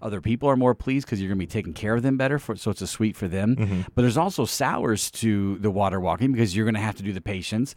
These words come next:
Speaker 2: Yeah.
Speaker 1: It's time consuming. It requires effort and energy. You know, there's, there's a cost to it. It's kind of
Speaker 2: Yeah.
Speaker 1: an uphill battle at
Speaker 2: Yeah.
Speaker 1: times. Uh, and then same for the wind walking.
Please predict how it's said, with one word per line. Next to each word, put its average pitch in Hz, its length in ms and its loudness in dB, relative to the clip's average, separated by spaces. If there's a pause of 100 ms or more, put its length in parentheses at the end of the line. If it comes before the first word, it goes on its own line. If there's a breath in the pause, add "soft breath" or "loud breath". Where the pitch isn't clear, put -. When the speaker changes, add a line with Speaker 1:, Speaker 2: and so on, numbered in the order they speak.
Speaker 2:
Yeah. 98 280 0
Speaker 1:
It's - 340 -2
time 135 440 4
consuming. 98 800 -2 (220 loud breath)
It 127 140 0
requires 113 720 2
effort 135 420 0
and 107 200 0
energy. 101 580 4 (160 loud breath)
You 120 80 2
know, 113 80 6
there's, 107 180 2
there's 101 200 -2
a 87 60 -4
cost 139 560 2
to - 160 -6
it. - 40 -2
It's - 80 -8
kind 127 160 2
of 113 40 6
Speaker 2:
Yeah. 113 40 2
Speaker 1:
an 92 60 0
uphill 104 280 0
battle 85 380 -2
at - 100 -12
Speaker 2:
Yeah. 92 140 -4
Speaker 1:
times. 76 260 -12 (360 loud breath)
Uh, 120 360 2
and 127 140 2
then 123 100 4
same 139 240 4
for 120 120 0
the 107 80 6
wind 139 180 2
walking. 92 320 0